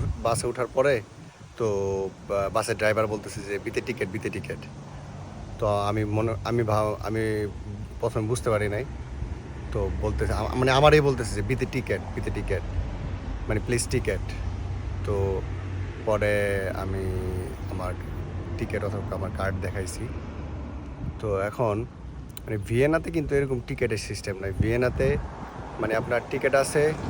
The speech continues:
আপনি একদম যখন কন্ট্রোল, যদি কন্ট্রোল হয় তাহলে আপনার জরিমানা, কিন্তু এরকম টিকিট কাটা বা, আহ, এরকম সিস্টেম নাই আর কি ভিয়েনাতে।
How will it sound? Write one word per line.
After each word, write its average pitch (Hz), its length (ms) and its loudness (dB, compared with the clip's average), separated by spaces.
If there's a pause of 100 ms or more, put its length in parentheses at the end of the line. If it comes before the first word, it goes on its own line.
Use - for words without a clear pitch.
(240)
আপনি 123 460 6 (760)
একদম 127 640 12 (460)
যখন 151 220 8
কন্ট্রোল, 170 480 8
যদি - 220 8
কন্ট্রোল 175 400 6
হয় 180 160 6
তাহলে 131 260 6
আপনার 120 240 4
জরিমানা, 107 460 2 (440)
কিন্তু 127 180 4
এরকম 131 220 2 (140)
টিকিট 143 300 2 (480)
কাটা 127 420 4
বা, 104 380 2 (720)
আহ, 104 380 0
এরকম 147 300 2
সিস্টেম 123 400 0
নাই 95 160 -2
আর 87 80 -4
কি - 180 -10 (220)
ভিয়েনাতে। 101 440 2